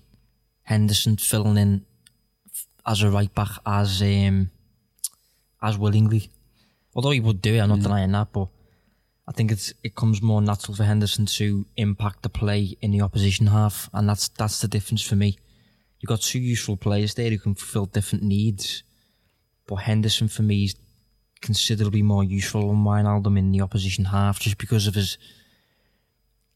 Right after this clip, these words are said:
Speaker 1: I, I said the other week, he's a, he's a force when he's running like that. When he's, uh, able to, when he's let off the lead, he's a force, um, with and without the ball, 'cause he, he can make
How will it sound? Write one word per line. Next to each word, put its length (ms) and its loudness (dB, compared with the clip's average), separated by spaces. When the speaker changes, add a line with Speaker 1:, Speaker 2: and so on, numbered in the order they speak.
Speaker 1:
I, 180 -2
I 40 -2
said 300 0
the 120 2
other 120 4
week, 160 0
he's 220 0
a, 100 0
he's 160 2
a 40 2
force 640 0
when 160 2
he's 140 4
running 280 4
like 200 2
that. 140 0
When 140 2
he's, 160 2
uh, 80 2
able 340 0
to, 320 0
when 140 2
he's 120 0
let 140 2
off 120 -4
the 80 2
lead, 380 4
he's 180 -2
a 40 -2
force, 640 -6
um, 420 2
with 140 2
and 180 2
without 240 0
the 80 0
ball, 240 0
'cause 160 -6
he, 100 -2
he 140 -6
can 160 0
make 340 -2